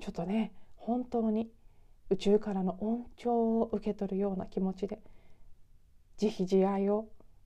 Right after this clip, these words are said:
受け取ると、意図を設定して、今、なんか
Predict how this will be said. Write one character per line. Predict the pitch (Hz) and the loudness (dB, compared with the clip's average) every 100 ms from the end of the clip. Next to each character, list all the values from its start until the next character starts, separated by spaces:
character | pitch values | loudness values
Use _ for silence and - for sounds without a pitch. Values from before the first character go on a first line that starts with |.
| - | -8
受 | 185 - | -6 -4
け | |
取 | 196 214 | -4 -2
る | 226 - | -4 -4
と、 | - - - - - - - | -10 -14 -18 -16 -18 -14 -6
意 | 190 | -6
図 | 180 | -6
を | 190 | -8
設 | - 214 | -6 -6
定 | 220 226 220 | -4 -4 -4
し | - | -2
て、 | 240 233 226 - - - - - - - - - - - - - - - | 0 0 -2 -18 -20 -20 -20 -20 -20 -20 -20 -20 -20 -20 -20 -20 -20 -4
今、 | 202 202 170 - - - - - - - | 0 2 0 -2 -18 -20 -20 -20 -18 -8
な | 208 | -4
ん | |
か | - | 0